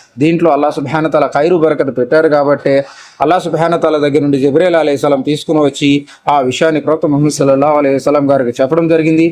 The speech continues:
అది ప్రవక్త ముహమ్మద్ సల్లల్లాహు అలైహి వసల్లం గారు ఆచరించడం జరిగింది. మనము ప్రవక్త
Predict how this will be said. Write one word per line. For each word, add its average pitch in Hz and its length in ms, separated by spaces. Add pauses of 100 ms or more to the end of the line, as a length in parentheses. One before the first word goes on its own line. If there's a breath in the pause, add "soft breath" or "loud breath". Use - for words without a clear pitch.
(340 soft breath)
అది 165 180
ప్రవక్త 156 280
ముహమ్మద్ 147 260
సల్లల్లాహు 135 440
అలైహి 135 200
వసల్లం 160 360
గారు 196 180 (420 loud breath)
ఆచరించడం 156 640
జరిగింది. 110 360 (520 loud breath)
మనము 160 240 (100)
ప్రవక్త 165 300